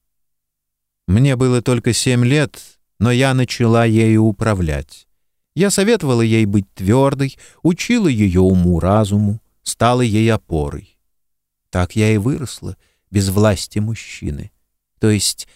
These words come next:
естественным образом. В школе у меня всегда вызывали отвращение леность и вялость подруг, их надежды и цели. Я не научилась ничему, чтобы нравиться мужчинам. Я никогда не краснела перед ними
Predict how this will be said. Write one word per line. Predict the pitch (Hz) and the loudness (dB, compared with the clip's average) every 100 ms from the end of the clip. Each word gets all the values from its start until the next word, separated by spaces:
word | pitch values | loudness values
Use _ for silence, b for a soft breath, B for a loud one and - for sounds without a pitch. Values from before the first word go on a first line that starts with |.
| _ | _
естественным | 98 104 113 - - 135 - - 117 117 117 113 | -6 -2 -2 -4 -2 -2 -2 -4 -2 0 0 0
образом. | 110 101 92 98 92 110 _ _ _ _ _ _ _ _ | 0 -2 -4 -4 -8 -10 _ _ _ _ _ _ _ _
В | - | -20
школе | - 240 220 | -4 -2 2
у | 151 | 2
меня | 127 113 | 2 0
всегда | - 117 123 135 | -2 -2 0 0
вызывали | 95 101 104 104 | 0 0 2 0
отвращение | 95 98 92 - 107 101 98 92 | 0 0 -2 0 0 2 2 2
леность | 117 185 180 98 - | 2 0 -2 -4 -4
и | 95 | -4
вялость | 85 104 107 98 - | 0 2 0 -4 -8
подруг, | 104 98 87 87 _ b b b b | -4 -2 -2 -2 _ b b b b
их | 107 | 0
надежды | 113 107 117 104 104 | 0 2 0 0 -2
и | 107 | -4
цели. | - - 85 78 - _ _ _ - | -4 -4 -2 -2 -8 _ _ _ -2
Я | 127 120 117 b b | 0 0 -2 b b
не | 123 | 0
научилась | 127 131 113 135 131 120 - | 2 0 0 0 2 2 0
ничему, | 123 117 117 123 135 | -2 -2 0 2 0
чтобы | - 110 101 | -2 -2 0
нравиться | 101 104 95 - 87 | 2 2 0 -2 -2
мужчинам. | 87 - - 78 73 87 _ _ _ _ - | -2 -4 -6 -6 -6 -10 _ _ _ _ -4
Я | 131 | 0
никогда | 190 208 185 214 | 0 0 0 0
не | 202 | 2
краснела | 190 180 - 214 208 135 | 0 0 0 2 2 0
перед | 92 92 85 | 0 -2 0
ними | 95 92 | 0 0